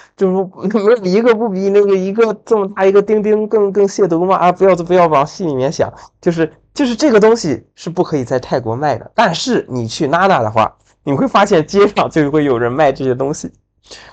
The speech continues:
然后他们不说这个东西是性用品，他们说这个东西是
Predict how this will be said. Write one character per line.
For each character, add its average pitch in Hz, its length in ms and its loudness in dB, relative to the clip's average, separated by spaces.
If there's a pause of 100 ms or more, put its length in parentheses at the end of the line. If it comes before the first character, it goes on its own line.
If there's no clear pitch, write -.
(140)
然 170 140 6
后 254 40 6
他 262 140 -2
们 214 140 -2
不 220 100 -6
说 196 160 4
这 185 120 0
个 143 100 0
东 143 120 -4
西 135 160 -6
是 104 440 -10
性 - 260 -4
用 110 160 -4
品， 90 220 -12
他 147 100 -8
们 135 100 -4
说 139 140 -6
这 139 120 -6
个 127 60 -4
东 135 140 -6
西 123 140 -12
是 - 200 -14